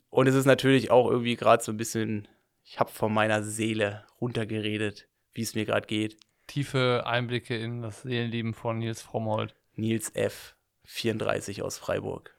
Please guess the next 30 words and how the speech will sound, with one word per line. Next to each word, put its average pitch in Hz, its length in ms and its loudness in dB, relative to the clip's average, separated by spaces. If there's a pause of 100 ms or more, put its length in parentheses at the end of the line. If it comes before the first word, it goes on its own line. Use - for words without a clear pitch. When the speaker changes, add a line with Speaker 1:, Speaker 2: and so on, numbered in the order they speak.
Speaker 1:
erzählt, 107 480 -2
was 101 180 -2
ihm 104 280 -10
gra-, 98 240 -6
was, 117 400 2
was 127 260 2
grad 117 300 2
in 135 180 -4
ihm 127 160 -2
rumtreibt. 117 760 -4
Speaker 2:
Du 120 40 -6
könntest 139 240 -2
mal 127 100 0
so 117 100 -2
Krimi-Autor 117 640 -2
werden, 110 340 0
wenn 113 80 -6
das 117 140 -6
mit 110 80 -6
dem 107 80 -8
Profisport 117 680 -4
nichts - 180 -10
mehr 113 100 -4
gibt. 107 240 -10 (220)
Speaker 1:
Nee, 117 200 -2
ich 113 140 -4
will 110 120 -2
so 104 280 -4
Kinderhörbücher 104 920 -4
verfilmen. 101 500 -10